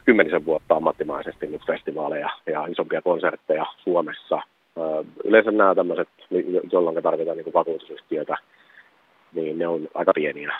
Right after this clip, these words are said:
tapauksia. On sattunut joku rekka peruuttaa jonkun lipputangon tai valotolpan kumoon tai trukkipiikit on mennyt auton kyljestä läpi. Eli tämmöistä, ö, esinevahinkoa käytännössä. Mutta tää on nyt ensimmäinen kerta kymmenen vuoden aikana, kun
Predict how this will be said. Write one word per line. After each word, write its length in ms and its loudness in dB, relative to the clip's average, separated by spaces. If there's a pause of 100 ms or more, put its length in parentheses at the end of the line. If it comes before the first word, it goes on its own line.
tapauksia. 580 -6 (160)
On 160 -4
sattunut 380 2
joku 260 0 (200)
rekka 280 2
peruuttaa 480 2
jonkun 260 2
lipputangon 540 -2
tai 180 6
valotolpan 580 4
kumoon 380 0
tai 260 2 (760)
trukkipiikit 560 4
on 100 2
mennyt 260 2 (100)
auton 300 2
kyljestä 420 0
läpi. 280 4 (260)
Eli 180 -2
tämmöistä, 420 2 (680)
ö, 260 -4
esinevahinkoa 720 0
käytännössä. 600 -6 (560)
Mutta 140 -10
tää 100 8
on 60 10
nyt 100 6
ensimmäinen 400 4
kerta 220 0
kymmenen 320 0
vuoden 240 0
aikana, 360 -4
kun 240 -6